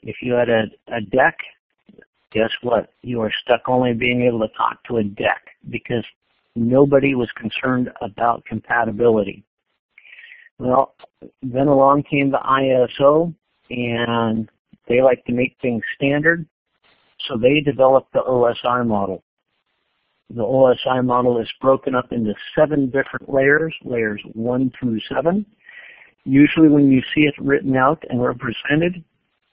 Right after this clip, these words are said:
it goes top to bottom, layer seven down to layer one.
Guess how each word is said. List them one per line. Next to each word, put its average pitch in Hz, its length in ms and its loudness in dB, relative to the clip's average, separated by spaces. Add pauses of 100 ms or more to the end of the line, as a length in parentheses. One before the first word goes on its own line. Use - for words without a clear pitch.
(380)
it 131 240 -6
goes 127 260 -2 (640)
top 143 260 0
to 131 80 -6
bottom, 131 460 0 (120)
layer 120 300 -4 (160)
seven 131 320 0 (100)
down 117 280 -4
to 113 80 -6
layer 117 280 4
one. 110 440 0